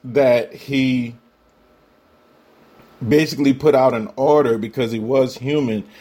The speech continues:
that the, none of the monsters would harm any of the humans. And they had a group, an army that come out against them and basically killed, uh, majority of his people.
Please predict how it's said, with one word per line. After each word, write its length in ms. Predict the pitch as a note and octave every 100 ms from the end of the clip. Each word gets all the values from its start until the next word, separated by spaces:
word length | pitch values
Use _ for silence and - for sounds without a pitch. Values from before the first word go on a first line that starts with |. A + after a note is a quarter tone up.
| - _ _
that 300 | G#2+ A2 G2
the, 200 | G#2+ A2
none 240 | A#2 B2+
of 80 | B2
the 80 | G#2+
monsters 680 | G#2 A#2 A#2 - A2 G#2
would 220 | A2 A#2 G#2+
harm 420 | A#2+ A2+ G#2+ G#2
any 240 | A2+ A2+ G#2+
of 60 |
the 120 | F#2+ F#2+
humans. 520 | B2 C3 G2 C#2 - _ - - - _ _
And 640 | A2+ A2 G#2 G#2 G#2 G#2+ - _ _ _ _ -
they 180 | B2+
had 280 | A2+ A#2 A2
a 60 | G#2+
group, 540 | F2+ A2 B2 A#2+ - -
an 80 |
army 600 | A2+ - C3+ C#3+ B2 A2+
that 180 | A2 A2
come 180 | - B2+
out 180 | A#2+ A2+
against 420 | A2 A2+ A2+ A2
them 220 | A2+ A2
and 100 | G#2+
basically 440 | A#2+ A#2 G#2+ G2+ G#2+
killed, 520 | - C#3+ A#2+ A#2 G#2 _ _ _ _ _ _ -
uh, 320 | G#2+ G#2 G2
majority 840 | G2+ G#2+ G2+ B2+ A#2+ A#2 G#2+ A2+ - _ _ _ _ _ _
of 260 | A2 A2 G2+
his 240 | G#2+ A2 -
people. 520 | C#3+ F3+ B2+ G2